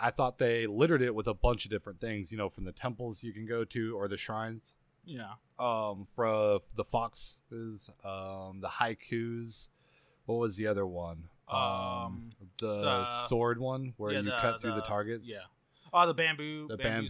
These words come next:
Speaker 1: bamboo,
Speaker 2: sticks,
Speaker 1: yeah.
Speaker 2: the honorable shrines where you get swords.
Speaker 1: S-, uh, the
Speaker 2: Um,
Speaker 1: Pillars of Honor, yeah.
Speaker 2: Pillars
Speaker 1: So it's
Speaker 2: of
Speaker 1: like,
Speaker 2: Honor,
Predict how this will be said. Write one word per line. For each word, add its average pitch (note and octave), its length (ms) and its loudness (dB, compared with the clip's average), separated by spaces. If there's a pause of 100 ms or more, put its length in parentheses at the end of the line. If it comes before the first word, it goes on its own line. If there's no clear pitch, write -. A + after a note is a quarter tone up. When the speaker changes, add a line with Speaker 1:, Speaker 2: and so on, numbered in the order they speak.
(100)
Speaker 1:
bamboo, A2 240 -2
Speaker 2:
sticks, G2+ 140 -4
Speaker 1:
yeah. G#2 120 2
Speaker 2:
the G2 60 2
honorable C#3 380 2
shrines C3+ 600 -6
where A#2+ 100 -14
you A#2 80 -14
get A2 240 -16
swords. A#2+ 600 -12 (600)
Speaker 1:
S-, - 100 -8
uh, C3+ 180 6
the A#2 100 2
Speaker 2:
Um, G#2 40 -2
Speaker 1:
Pillars A#2+ 320 8
of G#2+ 80 0
Honor, G#2 240 2
yeah. G#2+ 200 4
Speaker 2:
Pillars F#2+ 160 0
Speaker 1:
So C#3 120 6
it's C3 100 2
Speaker 2:
of - 20 4
Speaker 1:
like, C3+ 180 8
Speaker 2:
Honor, A#2 120 -10